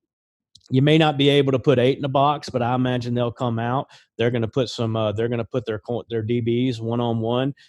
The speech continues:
and, uh, they're gonna try to get an extra defender into the box to, uh, to be able to contain that run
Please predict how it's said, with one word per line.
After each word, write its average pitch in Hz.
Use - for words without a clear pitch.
and, 113
uh, 107
they're 117
gonna 123
try 117
to 120
get 117
an 110
extra 110
defender 113
into 120
the 113
box 117
to, 117
uh, 113
to -
be 117
able 117
to 110
contain 131
that 123
run 113